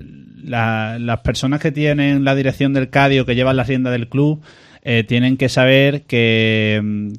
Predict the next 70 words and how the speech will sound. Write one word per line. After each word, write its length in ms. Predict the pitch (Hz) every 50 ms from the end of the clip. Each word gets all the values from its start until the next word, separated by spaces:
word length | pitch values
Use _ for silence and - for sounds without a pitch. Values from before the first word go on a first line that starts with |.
| - _
que 120 | - 123
hay 120 | 113 120 120
que 120 | - 131
saber 300 | 120 - 143 131 131 131
mirar 260 | 131 135 127 131 127 127
para 220 | - 127 127 127
otro 280 | 123 123 120 123 123 127
lado 160 | 135 135 131
en 100 | 131 120
ciertos 420 | - 135 123 120 - 127 120 107
momentos 540 | 120 123 131 143 147 147 135 - 151 165 180 - - - - - _ _
y 120 | - 127 117
estar 280 | - - - 120 123
a 80 | 131 131
lo 120 | 135 127
que 100 | 120 127
es 80 | 113 110
importante. 640 | 120 113 - 117 110 110 - 92 98 92 - 92 95
Yo 120 | 101 104
creo 140 | 117 120 123
que 60 | 127
el 100 | 123 117
Cádiz 200 | - 127 131 131
está 180 | 127 - 143 131
ahora 160 | 131 131 127
mismo 240 | 131 120 117 110 101
a 80 | 92
todo 200 | - 120 131 143 151
menos 260 | 151 147 143 131 127
a 80 | 120
lo 100 | 113 117
que 140 | 110 - 113
es 40 | 107
importante. 680 | 113 107 - 117 113 - 170 170 151 - - 92 90 - _ - - - - - - - - _ _ -
Y 100 | 127 120
eso 180 | - - 127
nos 140 | 135 131 120
va 60 | 131 127
a 20 |
llevar 300 | 127 127 127 127 131 135
a 40 | 147
una 160 | 143 135 123
situación 540 | - - 117 120 113 - 120 123 131 127 113 -
muy 200 | 135 117 107 101
mala, 260 | 95 90 95 107 120
porque 220 | 131 117 117 110
al 60 | 95
final 280 | - - 104 98 101 107
nosotros 400 | 113 117 - 123 120 117 123 123
ahora, 260 | 123 123 131 131 135
de 120 | 123 120 113
lo 160 | 107 104 -
que 100 | 107 104
nosotros 460 | 104 98 - - 113 107 - 127 123
hagamos 360 | 127 131 131 131 131 131 131
ahora, 440 | 135 127 131 131 135 147 151 156 -
vendrán 440 | 120 120 123 120 113 107 113 117 117
después 280 | 117 117 - - 120 120
los 100 | 117 113
frutos 360 | - 117 120 113 117 135 127
o 60 | 113 110
no. 160 | 131 156 139
Nos 140 | 110 101 101
ha 60 | 95
pasado 280 | 98 101 - - 104
muchas 280 | 104 107 104 - 104 98
veces 180 | 110 101 - 104
en 120 | 101 101
verano 340 | 98 104 113 123 135 139 151
que, 200 | - 101 95